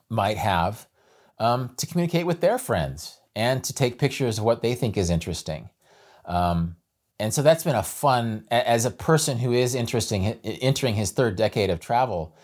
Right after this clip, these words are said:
in places like Southeast Asia, it's really fun to see that. It's, it's a surprise that I wouldn't have expected as sort of the, the careful, self-conscious post-colonial travel, realizing that there's a real human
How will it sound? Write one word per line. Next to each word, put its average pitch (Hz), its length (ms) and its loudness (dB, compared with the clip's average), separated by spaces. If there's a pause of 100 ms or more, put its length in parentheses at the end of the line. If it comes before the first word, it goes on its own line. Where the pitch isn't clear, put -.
(120)
in 110 120 -2
places 120 460 2
like 90 240 2
Southeast 90 500 0
Asia, 90 440 0 (680)
it's 107 200 -2
really 135 180 2
fun 117 280 0
to 90 60 -2
see 117 260 0
that. 80 280 -6 (140)
It's, 87 220 -2
it's 107 200 -2
a 104 40 0
surprise 110 680 0
that 101 100 -4
I 92 80 2
wouldn't 107 300 -2
have 95 160 0
expected 85 760 0 (580)
as 90 180 2
sort 107 160 2
of 98 80 0
the, 101 100 -2
the 90 140 -4
careful, 95 760 0
self-conscious 107 680 0
post-colonial 98 600 0
travel, 85 500 2
realizing 104 480 0
that 92 100 -4
there's 92 140 0
a 101 40 -2
real 110 200 6 (140)
human 165 440 0